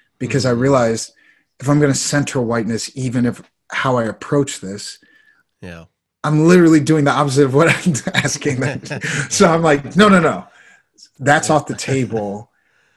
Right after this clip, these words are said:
Speaker 1: I have a multicolored lens when I'm creating this content.
Speaker 2: Yeah.
Speaker 1: And my hopes are that, um,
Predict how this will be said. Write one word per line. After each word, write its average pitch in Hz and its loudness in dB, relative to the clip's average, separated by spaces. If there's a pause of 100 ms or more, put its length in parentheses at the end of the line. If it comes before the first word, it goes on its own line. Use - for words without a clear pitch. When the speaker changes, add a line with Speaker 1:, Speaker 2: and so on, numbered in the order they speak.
(880)
Speaker 1:
I 127 0
have 120 -4
a 120 -4
multicolored 113 -4
lens 107 -4
when 107 -6
I'm 98 -6
creating 104 -6
this - -8
content. 98 -6
Speaker 2:
Yeah. 87 -18 (600)
Speaker 1:
And 117 0 (520)
my 123 0
hopes - -2 (340)
are 135 0
that, 113 -4
um, 120 -2